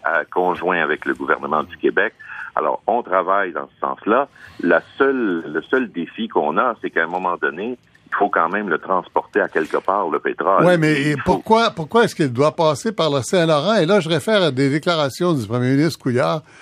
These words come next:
Speaker 2: cette semaine. Je veux dire, il nous a dit, monsieur Couillard, qu'on doit ça au Canada,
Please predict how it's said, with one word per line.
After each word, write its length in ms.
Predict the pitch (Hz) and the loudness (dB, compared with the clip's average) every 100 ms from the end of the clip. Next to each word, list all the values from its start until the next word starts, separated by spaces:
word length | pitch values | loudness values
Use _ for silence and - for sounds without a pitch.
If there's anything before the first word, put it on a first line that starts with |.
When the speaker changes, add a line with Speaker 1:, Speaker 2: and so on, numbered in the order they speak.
| - - _ | -20 -20 _
Speaker 2:
cette 240 | - 131 | -2 -2
semaine. 440 | - 127 147 196 180 - - _ | 0 0 2 2 0 -8 -20 _
Je 80 | 135 | 0
veux 60 | |
dire, 180 | 123 170 - _ _ _ _ _ _ | 2 0 -2 _ _ _ _ _ _
il 100 | 175 | 2
nous 200 | 190 170 | 4 4
a 80 | 156 | 4
dit, 220 | 127 196 220 | 4 2 2
monsieur 240 | 131 170 | 0 -4
Couillard, 460 | - 123 147 190 - | -2 2 4 2 0
qu'on 200 | 151 135 | 0 0
doit 320 | 120 165 175 | 2 4 2
ça 200 | - 208 | 2 2
au 180 | 220 135 | 2 0
Canada, 560 | 156 143 127 107 185 | 0 2 0 2 2